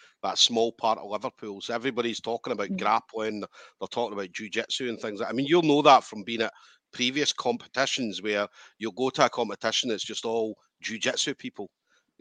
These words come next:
Speaker 1: Grapple Fest in Liverpool is gonna be exactly the same on the twenty-first of May. So everybody just there to enjoy jiu-jitsu, enjoy grappling and so on.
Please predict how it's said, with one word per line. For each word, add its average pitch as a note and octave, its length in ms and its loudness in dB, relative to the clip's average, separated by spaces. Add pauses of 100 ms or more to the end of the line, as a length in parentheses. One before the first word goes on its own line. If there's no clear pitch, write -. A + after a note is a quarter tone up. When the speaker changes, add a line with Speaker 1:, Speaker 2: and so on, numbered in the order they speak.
Speaker 1:
Grapple B2+ 360 2
Fest A#2+ 420 0
in G#2+ 180 0
Liverpool A2 540 -2
is F2 80 -12
gonna G#2 160 -6
be G2+ 80 -4
exactly G#2+ 440 0
the G#2 60 -8
same G#2+ 300 -6
on A#2 80 -4
the G#2 80 -8
twenty-first - 560 -10
of F#2 60 -12
May. A2+ 240 -4
So F#2 260 -8 (380)
everybody A#2+ 460 2
just G#2 260 -2
there A#2 260 2 (380)
to A2+ 140 -2
enjoy G#2 600 0 (220)
jiu-jitsu, A2+ 640 -2
enjoy G2+ 380 0
grappling G#2+ 520 0
and G#2+ 120 -4
so E2+ 180 -4
on. D#2+ 100 -14